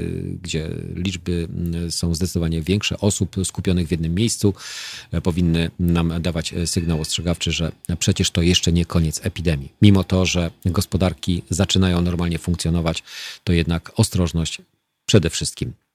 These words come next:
dla naszego bezpieczeństwa i dla bezpieczeństwa, e, innych. Dzisiejszy poranek, e, dobiegł końca. E, porozmawialiśmy sobie i o politykach, i o, m, tym, jak funkcjonuje, m, ta, e, medialna, m, przestrzeń, m, dotycząca,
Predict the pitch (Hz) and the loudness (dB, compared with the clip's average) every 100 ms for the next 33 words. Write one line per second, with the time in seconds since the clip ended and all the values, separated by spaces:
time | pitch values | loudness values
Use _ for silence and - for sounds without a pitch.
0 | _ _ 92 92 87 - 113 131 127 - | _ _ 6 6 6 4 4 4 2 2
1 | 139 131 123 - 107 - 131 117 82 - | 4 6 4 2 2 0 2 2 2 -2
2 | 85 76 - 78 73 _ - 78 - 78 | -2 -2 -2 -4 -4 _ -6 -4 -2 -2
3 | 67 - - - - - - - - 131 | -2 -6 -14 -12 -12 -10 -12 -14 -4 4
4 | 131 190 180 175 160 160 - 139 139 127 | 6 6 8 8 10 8 6 8 10 8
5 | 120 110 160 175 127 - 104 - 107 127 | 4 4 6 6 6 8 8 8 6 6
6 | 139 131 104 107 104 - 147 127 123 123 | 2 0 2 4 2 6 6 6 6 6
7 | 101 - 98 98 135 151 143 127 139 123 | 4 4 6 8 8 8 6 6 4 4
8 | 90 113 104 101 104 98 95 101 95 104 | 6 6 6 6 2 2 4 6 8 6
9 | - 113 113 - 107 110 101 90 - 92 | 4 6 6 8 8 8 6 4 0 0
10 | 90 90 - 92 90 87 90 - 90 87 | 2 0 4 6 6 2 -2 -4 -4 -2
11 | 87 87 90 95 113 104 85 82 95 87 | -2 -2 0 4 4 4 0 -2 -4 -4
12 | 85 85 85 85 82 107 95 - 98 123 | -2 -4 -4 -6 0 4 4 4 4 4
13 | 127 - 85 87 85 85 - 85 - 80 | 0 -6 -4 -2 -2 -2 0 0 0 -2